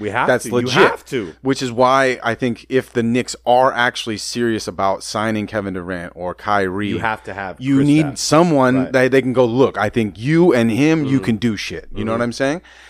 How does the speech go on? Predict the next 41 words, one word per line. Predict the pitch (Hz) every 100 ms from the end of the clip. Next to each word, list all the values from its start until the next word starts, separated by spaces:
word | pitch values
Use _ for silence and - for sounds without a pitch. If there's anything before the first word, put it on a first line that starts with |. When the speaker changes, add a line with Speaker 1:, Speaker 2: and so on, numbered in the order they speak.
| -
Speaker 2:
And | 123 117 110 -
I, | 107 113 -
w-, | 123 120 131
if, | 143 131 - -
if | 123 110
he's | - 165 147
gone, | 110 123 117 101 90 90 _ _ _ _ _ _
then | - 131 160
you're | 127
really | 123 117
looking | 110 113 117 107 107 - _
to | 117
sign | - 113 107
two | - 180 139 82 _ _ _
major | 117 110 101 92 82
players, | - 113 95 92
and | 87
I | 101 98
think | 104 87
that | 120 120 95 -
is | 101 98 85 _ _
completely | 135 - 147 139 120
unlikely | 104 101 95 92 82 _ - - -
with | 107
James | - 113 104
Dolan | 87 104 95
as | 95 87
the | 92
owner | 90 87 85
and | 92 92
the |
problems | 101 95 92 85
that, | 87 -
that | 87 87
have | 87 85
been | 87
going | 87 85
on |
in | 82
that | 80
organization. | 80 80 78 73 -